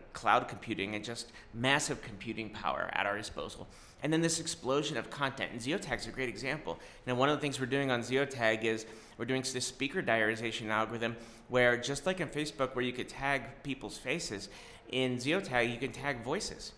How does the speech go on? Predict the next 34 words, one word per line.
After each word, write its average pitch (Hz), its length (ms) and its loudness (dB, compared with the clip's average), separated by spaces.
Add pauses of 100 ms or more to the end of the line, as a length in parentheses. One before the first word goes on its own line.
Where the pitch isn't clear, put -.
(220)
So 139 120 -6
we're 143 80 -2
gonna 156 140 2
have 165 180 -2
a 139 40 -4
database 123 580 0
of - 160 -10
people's 139 300 -6
voice 139 240 0
profiles. - 560 -4
I - 320 -10
mean, 143 80 2
this - 180 2
is, 160 140 -2 (160)
this 175 120 -4
is 190 140 -4
amazing. 139 460 0 (100)
I 95 60 -2
mean, 120 180 0
if 120 140 -2
you 147 40 2
think 165 260 -4
in 143 180 -4
China, 139 460 2 (100)
how 143 80 -4
cameras 147 400 -2
are 127 40 -2
ubiquitous 113 540 -4
and 98 80 -10
how 120 80 -4
they're 98 160 -6
storing 180 580 -2
that 107 200 -2
video, 107 260 -2